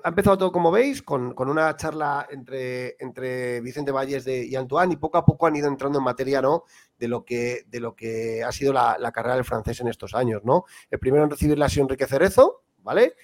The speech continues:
Que ha tenido unas palabras muy cariñosas para él. Eh, lo vemos un poco.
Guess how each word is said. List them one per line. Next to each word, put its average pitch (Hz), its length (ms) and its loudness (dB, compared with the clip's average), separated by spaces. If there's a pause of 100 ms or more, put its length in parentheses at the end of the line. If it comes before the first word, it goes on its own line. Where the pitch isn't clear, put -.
(140)
Que 110 120 -4
ha - 20 -4
tenido 123 220 2
unas 117 160 2
palabras 120 340 2
muy 120 120 0
cariñosas 117 420 -4
para 110 320 0
él. 269 240 4 (440)
Eh, 104 120 -12
lo - 100 6
vemos 131 220 2
un 127 100 -4
poco. - 220 0